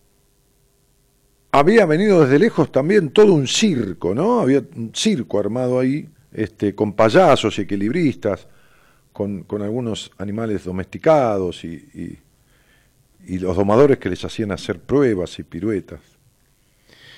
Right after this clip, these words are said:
Y también se habían acercado hasta el pueblo toda clase de vendedores, a-, aprovechando esta, estas, estas, eh,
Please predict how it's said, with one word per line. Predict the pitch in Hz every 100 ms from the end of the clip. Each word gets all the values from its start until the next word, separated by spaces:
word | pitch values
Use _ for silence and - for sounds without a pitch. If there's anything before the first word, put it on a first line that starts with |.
| _ _ _ _ _ _ _ -
Y | 196
también | 254 294
se | 240
habían | 247
acercado | 226 190 170 226 202
hasta | 170
el | 151
pueblo | 254 214 160
toda | 143 143
clase | 165 - 139
de |
vendedores, | 123 123 233 233 127
a-, | 117
aprovechando | - 127 131 190 175
esta, | 143 - -
estas, | 131 - 104 -
estas, | 120 - 107
eh, | -